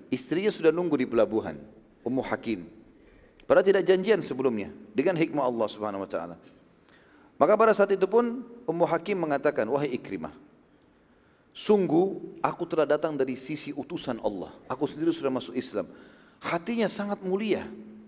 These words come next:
Bayangkan satu kota Mekah semuanya dimaafkan. Enggak satu pun harta kita diambil, padahal dia sudah menang. Enggak satu pun orang dibunuh kecuali yang membangkang. Perlu kamu tahu, Hindun binti Utbah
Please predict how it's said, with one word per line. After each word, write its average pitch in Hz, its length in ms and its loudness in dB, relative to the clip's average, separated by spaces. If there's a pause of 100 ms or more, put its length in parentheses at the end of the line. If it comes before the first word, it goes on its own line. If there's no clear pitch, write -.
(280)
Bayangkan 165 720 2
satu 208 400 -2
kota 175 320 2
Mekah 220 640 -4 (400)
semuanya 185 320 -6
dimaafkan. 143 580 -2 (800)
Enggak 180 320 6
satu 214 400 -2
pun 247 320 0
harta 208 320 4
kita 220 240 2
diambil, 175 400 4
padahal 175 200 4
dia 180 120 4
sudah 151 160 0
menang. 165 320 -2 (560)
Enggak 131 320 4
satu 143 240 0
pun 175 240 0
orang 151 320 0
dibunuh 151 320 0
kecuali 127 320 0
yang 113 160 -2
membangkang. 107 360 -2 (1600)
Perlu 170 160 8
kamu 151 320 4
tahu, 131 200 8 (600)
Hindun 180 480 4
binti 160 240 0
Utbah 127 480 0